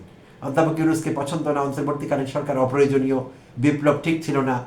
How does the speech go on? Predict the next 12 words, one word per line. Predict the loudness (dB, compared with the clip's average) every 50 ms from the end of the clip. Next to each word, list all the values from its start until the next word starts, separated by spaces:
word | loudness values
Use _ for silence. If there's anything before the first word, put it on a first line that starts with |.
| -12 -20 -20 -20 -20 -12 -6 -4
অভ্যুত্থান | -2 0 0 -2 0 -2 -4 -4 -2
কোনো | -2 -2 -2 0
প্রয়োজনীয় | 2 2 4 2 2 0 0 0 0
জিনিস | 0 -2 -2 -4 -4
ছিল | -4 -4 -2
না, | -2 -4
এইসব | -2 -4 -4 -2 0 2
বয়ানই | 2 2 2 0 -2 -2
তৈরি | -4 -4 -6
করছেন। | -10 -12 -14 -18 -18 -18 -20 -20 -20 -20 -20 -20 -20 -20 -20 -20 -20 -20 -20 -20 -20 -12 -4
তো | -2 -2 0 0
ঠিক | -2 -6